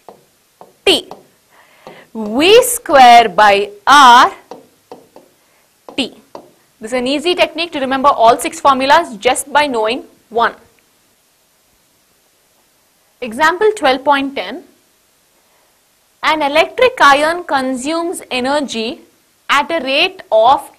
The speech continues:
eight forty watts when heating in at the maximum rate. What does this mean, maximum rate, minimum rate? Continuing question,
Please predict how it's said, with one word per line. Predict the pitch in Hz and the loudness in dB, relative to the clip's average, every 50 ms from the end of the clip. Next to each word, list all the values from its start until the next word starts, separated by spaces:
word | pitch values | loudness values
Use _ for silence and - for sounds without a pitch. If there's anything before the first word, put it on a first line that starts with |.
| _ - | _ -12
eight | - - - 320 392 - | -8 -4 -2 -2 -4 -4
forty | - - - 277 254 262 - 247 220 | -6 -2 0 0 0 0 -2 -10 -10
watts | 208 180 196 190 190 202 262 285 - - - - _ _ - _ _ _ | -8 -4 -4 -2 0 -2 -2 -4 -6 -14 -16 -16 _ _ -20 _ _ _
when | - 202 202 247 277 370 466 | -12 -8 -6 -4 -4 -4 -6
heating | 440 - - 294 285 285 285 285 285 311 330 330 311 - - | -6 -8 -8 -6 -4 -4 -4 -6 -8 -10 -10 -10 -12 -14 -14
in | - 277 294 311 277 - - | -12 -10 -10 -10 -12 -10 -8
at | 254 277 302 294 - | -6 -6 -6 -6 -8
the | 359 359 | -8 -8
maximum | 330 285 226 214 214 220 254 277 - - - - - 381 359 370 381 381 381 370 339 277 | -6 -6 -4 -2 0 0 0 -2 -4 -8 -8 -4 -4 -2 -2 -2 -2 -2 -4 -4 -6 -4
rate. | 269 226 202 196 190 - - _ _ _ _ - - - - - _ - | -4 -2 -4 -4 -6 -12 -20 _ _ _ _ -20 -20 -20 -20 -20 _ -2
What | 285 330 359 - - | 2 2 4 4 4
does | 523 508 523 | 2 2 2
this | 440 427 - | 0 -2 -2
mean, | 320 311 311 311 277 | -2 -4 -4 -2 0
maximum | 269 240 233 254 254 - - 302 277 277 269 262 247 | 2 2 2 2 0 -2 -6 -4 -2 -2 -2 -2 -2
rate, | 247 247 247 247 240 208 | 0 2 2 2 0 -2
minimum | 226 233 240 233 247 240 247 247 226 | -6 -8 -8 -8 -6 -6 -6 -6 -6
rate? | 220 226 220 220 220 220 220 - _ _ _ _ _ _ _ _ _ _ _ _ _ _ _ - | -4 -2 -2 0 -2 -4 -6 -12 _ _ _ _ _ _ _ _ _ _ _ _ _ _ _ -8
Continuing | 262 269 320 370 370 381 359 262 | -8 -6 -6 -6 -6 -6 -6 -4
question, | 254 240 247 - 311 370 381 - | -4 -4 -4 -4 -8 -12 -12 -12